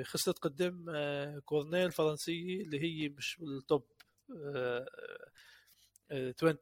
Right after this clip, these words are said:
حتى. آه، بس بنحكي عن كورني، آه، كم شغلة صغار، إنه هي، آه، بتشارك ببطولة أستراليا للمرة الستين على التوالي، بتشارك ببطولة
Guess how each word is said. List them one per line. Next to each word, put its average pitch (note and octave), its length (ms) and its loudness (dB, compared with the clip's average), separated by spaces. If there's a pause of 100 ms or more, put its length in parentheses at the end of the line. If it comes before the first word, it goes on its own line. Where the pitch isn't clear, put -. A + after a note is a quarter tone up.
حتى. E3 520 2 (500)
آه، C#3 120 4
بس C3+ 240 0
بنحكي G#3 280 2
عن G3+ 100 10
كورني، G3 680 2
آه، C#3 640 0
كم F3+ 180 4
شغلة F3 360 6
صغار، F3+ 540 8 (100)
إنه D3 320 -2
هي، E3 400 0 (520)
آه، C3+ 720 2 (220)
بتشارك E3 800 4
ببطولة E3 320 0
أستراليا F3 680 4 (760)
للمرة F3 500 4
الستين F#3 840 -2 (760)
على D3 180 4
التوالي، D#3 440 2
بتشارك F#3 480 2
ببطولة F3 300 0